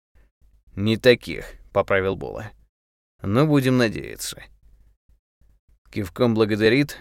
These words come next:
жестом руки отпускает. Те уходят. «Движение сверху!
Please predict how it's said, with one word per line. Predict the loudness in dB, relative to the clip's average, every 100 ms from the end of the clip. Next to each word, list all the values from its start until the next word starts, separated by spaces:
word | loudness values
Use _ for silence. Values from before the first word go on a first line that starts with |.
| -10
жестом | -4 0 0 2 0
руки | 0 0
отпускает. | 0 0 -6 -10 -10 -12 -14 -18 -20 -20 _ _
Те | -4
уходят. | -2 -4 -8 -10 -12 -20 _ _ _ _ _ -20 _ _ -20 _ _ _ _ _
«Движение | 4 6 8 8 6
сверху! | 6 6 4 -2